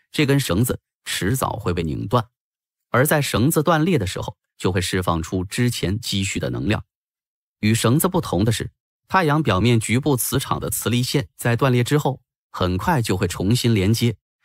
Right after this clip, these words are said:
这种现象被称为磁重连。而由于太阳内部喷出的物质都是等离子体，因此它们会受到局部磁场的约束。如此一来，这些物质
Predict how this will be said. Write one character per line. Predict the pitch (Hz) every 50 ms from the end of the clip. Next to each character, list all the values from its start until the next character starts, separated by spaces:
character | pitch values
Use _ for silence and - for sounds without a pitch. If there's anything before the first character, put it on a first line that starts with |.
| _ _ _ -
这 | - 226 214
种 | 143 110 98
现 | 98 - 131 107 95
象 | 87 - - - - - _ _ _ _
被 | - 90 90
称 | - - 104
为 | 95 101
磁 | 107 - - - - -
重 | 202 - 160 131 95
连。 | - 55 57 85 123 - _ _ _ _ _ _ _ _ _ _ _ _ _ _ _ _ _
而 | - 117 135 151
由 | 147 139
于 | 143 139 143
太 | - - 143
阳 | 135 131 135
内 | 160 160 120
部 | 110 110 104 95
喷 | 87 - - 123 127 127
出 | - - -
的 | 117 117
物 | 139 160 127
质 | 101 - - - - _ _ _ _
都 | - 117 131
是 | 127 - 95
等 | - 82 80 80
离 | 85 95 113
子 | - -
体， | 110 - - - 107 - _ _ _ _ _ _ _
因 | - - 165 185
此 | 175 - - - - - _ _ _
它 | - - 101
们 | 90 87
会 | - 101
受 | 92 - 95 90
到 | 85 78 80
局 | 87 - - - 82 110
部 | 131 143 143 113
磁 | 92 - - - 90 107
场 | - - - - 76
的 | -
约 | 95 104 110 120
束。 | 117 - 92 85 - _ _ _ _ _ _ _ _ _ _ _ _
如 | - - 127 190 214
此 | - - - 78
一 |
来， | - - 104 107 - - _ _ _ _
这 | - - 147 135
些 | 156 151
物 | 170 185 135
质 | 101 - - -